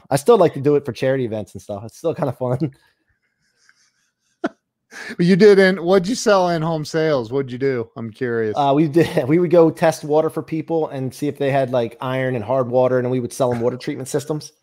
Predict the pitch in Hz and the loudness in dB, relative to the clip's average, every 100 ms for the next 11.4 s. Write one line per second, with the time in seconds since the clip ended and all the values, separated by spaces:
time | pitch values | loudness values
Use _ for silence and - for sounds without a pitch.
0 | _ _ _ - - 131 127 123 120 151 | _ _ _ -6 2 4 4 4 4 2
1 | 151 156 139 143 151 143 120 139 131 120 | 0 -4 -4 -2 -2 -2 -2 -4 -4 -6
2 | 117 117 120 170 214 190 - - 147 165 | -6 -2 2 4 2 0 -10 0 4 4
3 | 165 165 147 165 160 139 98 - _ _ | 4 2 2 2 2 0 0 -6 _ _
4 | _ - - 294 285 294 285 285 277 220 | _ -18 0 6 6 6 4 6 6 4
5 | 127 - 170 - 220 202 - 226 131 196 | 0 0 0 2 4 4 4 4 4 0
6 | 202 262 240 220 214 214 135 147 190 - | 2 4 6 4 2 0 -2 -6 -8 -6
7 | 214 220 226 269 240 277 220 214 190 208 | 0 0 0 -6 -8 -2 -2 -2 -2 0
8 | 214 202 175 254 196 226 185 143 135 135 | 2 0 -4 -4 -4 -4 -6 -10 -10 -10
9 | 139 151 151 160 165 131 147 208 262 165 | -8 -6 -4 -2 -4 -4 2 4 6 4
10 | 104 - 175 190 202 196 208 220 214 - | 0 0 4 4 4 0 2 4 4 2
11 | 170 185 185 | 0 2 0